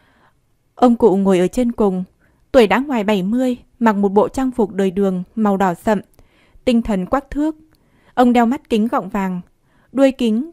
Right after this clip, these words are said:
còn có hai sợi dây rủ xuống đong đưa. Đôi mắt ông nhuộm ý cười, lúc cười nói thì nếp nhăn nơi khóe mắt lại lộ ra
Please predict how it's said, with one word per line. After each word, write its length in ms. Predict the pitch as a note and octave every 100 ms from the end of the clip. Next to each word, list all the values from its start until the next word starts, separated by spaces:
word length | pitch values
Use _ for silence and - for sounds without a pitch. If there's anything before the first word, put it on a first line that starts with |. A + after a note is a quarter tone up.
| -
còn 180 | A3+
có 100 | A3
hai 220 | A3+ C4+ C4
sợi 200 | C4 G#3+
dây 200 | C4+ B3+
rủ 220 | B3 G3
xuống 300 | - F#3+ A#3
đong 200 | C4 B3+
đưa. 180 | B3+ B3 - _ _ _ _ _ _ _ _ _ _
Đôi 200 | A3 A#3
mắt 140 | B3+
ông 320 | - B3 A#3 A3+
nhuộm 160 | G#3+
ý 160 | F#3 G3+
cười, 400 | - A3 F#3+ F#3 _ _ _ -
lúc 180 | D4 E4
cười 160 | B3 G#3
nói 300 | G3 F#3+ B3
thì 120 | C#4+
nếp 180 | A3+ D4
nhăn 260 | C4+ C4 B3+
nơi 100 | B3
khóe 200 | A#3+ G#3
mắt 240 | B3 E4 - -
lại 180 | - A#3
lộ 180 | A3+ A3+
ra 200 | - C4+